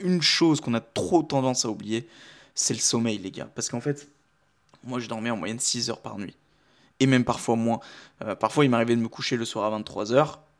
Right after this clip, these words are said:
parce que j'entrais le soir à vingt heures, euh, ou m-, je me couchais à vingt-deux heures trente, je devais me lan-, lever le lendemain entre quatre heures et quatre heures et demie, parce que je commençais à six heures. Et c'était pas tout le temps mes horaires, mais c'est pour vous dire qu'en fait, euh, mon sommeil était, c'était de la daube, et j'ai traîné ça pendant un an et demi.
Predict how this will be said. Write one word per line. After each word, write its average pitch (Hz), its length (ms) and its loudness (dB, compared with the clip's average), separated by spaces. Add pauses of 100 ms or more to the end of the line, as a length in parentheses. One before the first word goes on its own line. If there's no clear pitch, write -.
(160)
parce - 100 -16
que 120 100 -8
j'entrais 113 360 -4
le - 100 -8
soir 98 280 -2
à 98 40 0
vingt 104 260 -8
heures, 98 200 -6
euh, 80 520 -16
ou 92 120 -8
m-, 101 220 -6
je 123 100 -14
me 123 60 -16
couchais - 180 -4
à 107 40 -2
vingt-deux 113 280 -6
heures 95 80 -8
trente, 143 280 0 (320)
je 127 80 -6
devais 123 200 6
me 120 80 6
lan-, 117 220 4
lever 117 360 2
le 123 120 4
lendemain 120 260 0
entre - 220 -4
quatre - 260 -4
heures 123 60 -4
et - 20 -6
quatre - 220 -8
heures 110 80 -6
et - 20 -6
demie, 139 120 -2
parce - 100 -8
que - 80 -10
je - 60 -6
commençais 123 260 -2
à 120 60 0
six 123 260 2
heures. 139 240 4 (800)
Et 110 280 0
c'était 120 200 -2
pas 143 100 4
tout 143 120 0
le 127 60 -2
temps 135 120 8
mes 120 180 6
horaires, 135 260 6
mais 120 120 2
c'est - 140 -2
pour 120 140 -2
vous 120 140 0
dire 135 180 2
qu'en 117 140 -2
fait, 135 320 -4 (440)
euh, 107 140 0
mon 117 180 -4
sommeil 143 760 4
était, 123 560 -2
c'était - 320 0
de 143 80 -4
la 156 100 -2
daube, 151 460 4
et 117 120 -2
j'ai 120 240 0
traîné 120 280 0
ça 151 160 2
pendant 123 320 0
un 139 220 2
an 143 60 2
et 143 60 0
demi. 143 260 -2